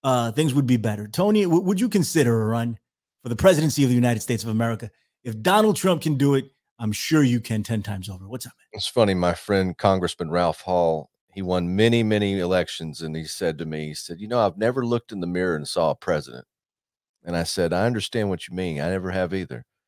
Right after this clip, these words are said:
Speaker 2: Uh,
Speaker 1: Mm-hmm.
Speaker 2: I think it takes a s-, a certain kind of ego bump.
Speaker 1: Yeah.
Speaker 2: Um,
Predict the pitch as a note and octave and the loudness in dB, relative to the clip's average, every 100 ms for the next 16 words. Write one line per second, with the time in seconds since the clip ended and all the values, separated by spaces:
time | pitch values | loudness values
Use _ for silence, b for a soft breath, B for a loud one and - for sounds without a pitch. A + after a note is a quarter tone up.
0 | _ _ G#2+ F2 E2+ E2 - - G#2 - | _ _ -6 2 2 2 -2 -10 -2 0
1 | G#2 - F#2 - - F#2+ F2 - G#2 F2 | 0 0 -6 -8 -8 -6 -4 -2 -2 -2
2 | - G2+ F2+ D#2 G#2 F#2+ E2+ C#2 D2 C2+ | -2 0 0 -2 -2 0 0 -2 -6 -8
3 | _ _ _ - A2 G2 G2 G2 | _ _ _ -12 -8 0 2 2